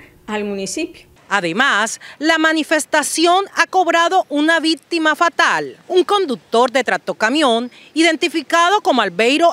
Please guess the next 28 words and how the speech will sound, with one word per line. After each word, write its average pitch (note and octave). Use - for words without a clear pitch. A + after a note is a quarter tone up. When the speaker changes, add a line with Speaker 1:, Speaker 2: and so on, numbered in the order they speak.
Speaker 2:
Echeverry, C4+
murió D#4+
la F#4+
tarde F4+
del E4
pasado G#3
miércoles C#4
en D#4
el D#4+
sector D#4
de F#4
Ramal A#3
de C#4
Zapatosa, C#4
en D4+
inmediaciones D#4
de D#4
Curumaní. E4
Según E4+
informes F#4+
preliminares, A3+
la D4+
causa E4
del F4+
deceso C4
sería B3+
un D#4+
infarto. C#4